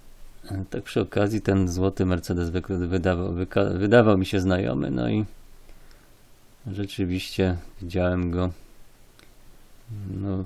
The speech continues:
prawdopodobnie wiem, gdzie właściciel mieszka, bo widuję pod, pod domem ten samochód. Właściciel czy właścicielka? Nie wiem, bo tutaj taką główną ściemniarą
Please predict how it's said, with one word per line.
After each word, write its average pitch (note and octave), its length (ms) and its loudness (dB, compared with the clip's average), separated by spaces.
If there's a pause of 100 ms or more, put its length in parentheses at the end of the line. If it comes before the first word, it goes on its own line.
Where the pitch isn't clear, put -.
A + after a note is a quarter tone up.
(100)
prawdopodobnie F#2 720 0
wiem, F#2 200 2
gdzie F2 140 0
właściciel F2 520 -4
mieszka, F2 440 -2
bo E2+ 140 -2
widuję F2 440 -2
pod, - 340 -4 (1040)
pod F#2 300 -2
domem F2+ 580 2
ten F2+ 140 -4
samochód. F#2+ 680 -2 (1900)
Właściciel A#2 540 -2
czy - 160 -6
właścicielka? F#2+ 840 0 (1200)
Nie F#2 240 -2
wiem, F2+ 160 -2
bo F2 80 -2
tutaj F2 400 -2 (1400)
taką F#2 320 -4
główną F2+ 360 2
ściemniarą F2+ 680 6